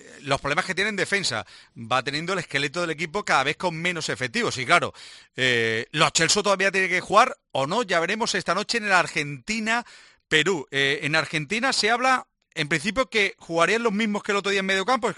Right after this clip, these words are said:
es decir, De Paul, Enzo, McAllister, Messi, Julián y Lautaro,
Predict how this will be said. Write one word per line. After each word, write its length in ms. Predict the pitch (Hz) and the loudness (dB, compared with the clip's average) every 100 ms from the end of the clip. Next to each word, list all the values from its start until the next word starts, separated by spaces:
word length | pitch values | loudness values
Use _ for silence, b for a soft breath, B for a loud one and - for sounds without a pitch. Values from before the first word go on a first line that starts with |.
| - | -6
es 120 | 143 | -6
decir, 260 | 143 220 151 | -4 -4 -2
De 160 | 120 | -4
Paul, 300 | - 233 208 | 0 0 0
Enzo, 420 | 208 214 - 226 | -2 -4 -4 -4
McAllister, 760 | 190 135 180 208 202 - 220 208 B B B | -2 -2 0 0 -2 -6 -6 -6 B B B
Messi, 440 | 135 165 208 - 220 | -4 -2 0 -2 -4
Julián 420 | 160 156 190 196 | -4 0 2 2
y 60 | |
Lautaro, 560 | 185 180 160 208 208 | 2 2 6 4 4